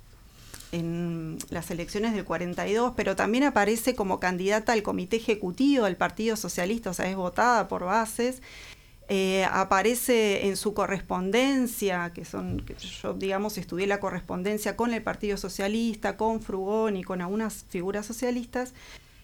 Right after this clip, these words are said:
Eh, aparece su vinculación con el partido ahí, entre el treinta y ocho, el cuarenta, hasta mediados del cuarenta.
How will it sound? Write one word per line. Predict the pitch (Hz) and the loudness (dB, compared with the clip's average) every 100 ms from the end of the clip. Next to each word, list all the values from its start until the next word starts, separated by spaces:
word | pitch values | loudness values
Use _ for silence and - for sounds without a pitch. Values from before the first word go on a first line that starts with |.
| - - | -12 -2
Eh, | 196 196 196 190 | 0 2 2 0
aparece | - 196 196 202 233 269 254 | 0 0 2 2 2 2 0
su | 233 | 0
vinculación | 196 196 202 196 240 247 | -2 0 0 0 0 0
con | 226 | 0
el | 202 | 0
partido | 190 170 233 254 233 | -2 -2 0 4 4
ahí, | 190 226 208 | 2 2 0
entre | 185 180 - 185 | -2 -4 -4 -2
el | 175 156 | -4 -6
treinta | - 180 180 185 | -4 -4 -2 -2
y | 190 | 2
ocho, | 220 233 233 220 | 2 2 2 -2
el | 196 | 0
cuarenta, | 208 247 262 | 0 0 -2
hasta | 214 | -4
mediados | 185 190 208 214 | -4 -2 0 -2
del | 196 - | -4 -4
cuarenta. | 180 180 175 170 - | -4 -4 -4 -6 -10